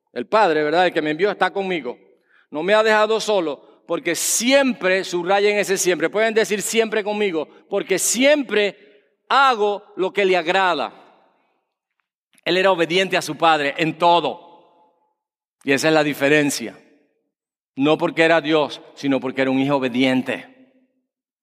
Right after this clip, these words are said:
Él no tenía ventaja sobre nosotros, si no, no hubiera sido cien por ciento humano.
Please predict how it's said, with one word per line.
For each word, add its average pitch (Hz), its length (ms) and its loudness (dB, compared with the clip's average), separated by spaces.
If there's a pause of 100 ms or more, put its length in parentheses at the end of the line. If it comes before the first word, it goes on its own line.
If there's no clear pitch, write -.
(220)
Él 139 160 0
no 160 120 2
tenía 160 240 4
ventaja 156 420 2
sobre 151 240 -4
nosotros, 139 460 -4
si 131 100 -2
no, 175 400 0 (160)
no 151 280 2
hubiera 156 340 4
sido 151 340 -2
cien 151 260 -2
por 139 160 -6
ciento 139 320 -4
humano. 123 480 -2